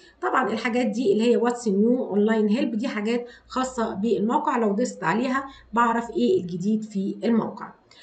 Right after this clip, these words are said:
هنيجي على الجزء اللي في النص ده اللي هو الريسنت. الريسنت دي الفايلات،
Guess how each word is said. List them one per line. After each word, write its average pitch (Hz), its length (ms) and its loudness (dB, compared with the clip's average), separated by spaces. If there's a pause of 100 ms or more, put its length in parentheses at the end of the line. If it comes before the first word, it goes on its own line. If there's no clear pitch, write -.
(160)
هنيجي 349 280 4
على 277 300 2
الجزء 214 300 -4
اللي - 120 -2
في 196 80 -8
النص 233 280 0
ده 247 260 -2
اللي 214 120 0
هو 285 160 -2
الريسنت. 294 500 0
الريسنت 339 540 -2 (300)
دي 311 240 4
الفايلات، 226 520 0